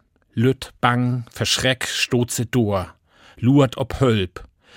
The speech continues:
krub sich bi er Mutter inner. Nicht taufällig dreh ich viele Schaulen den Nom von Käthe Kollwitz. Und mi verhalt de Kinder und Fruns in,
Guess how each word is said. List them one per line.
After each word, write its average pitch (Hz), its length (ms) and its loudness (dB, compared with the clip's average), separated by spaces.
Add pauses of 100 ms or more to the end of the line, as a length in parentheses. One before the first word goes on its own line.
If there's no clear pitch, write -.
(240)
krub - 300 0
sich - 240 -2
bi 147 160 -2
er 135 100 4
Mutter 139 400 4
inner. 101 380 0 (600)
Nicht - 220 -2
taufällig 147 640 0
dreh 135 280 -2
ich - 100 -4
viele 135 420 0
Schaulen 139 640 2 (300)
den 107 160 2
Nom 123 340 4
von 101 300 -4
Käthe - 300 -2
Kollwitz. 92 840 -6 (1120)
Und 90 140 -8
mi 110 100 0
verhalt 123 400 2
de 113 80 0
Kinder 147 380 0
und 110 160 -2
Fruns 143 440 0
in, 151 340 -2